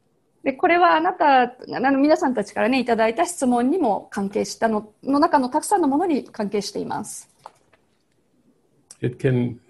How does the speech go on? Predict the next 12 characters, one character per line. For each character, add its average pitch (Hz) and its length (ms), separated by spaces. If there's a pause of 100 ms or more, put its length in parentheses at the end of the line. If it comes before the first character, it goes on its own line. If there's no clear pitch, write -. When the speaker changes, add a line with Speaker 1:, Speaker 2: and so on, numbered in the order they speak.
(120)
Speaker 2:
it 123 120
can 127 220
relate 127 460
to 120 100
symptoms 139 840
on 120 200
the 110 60
body 135 680
or 113 240
issues 127 640
with 101 220 (500)
finances 131 1300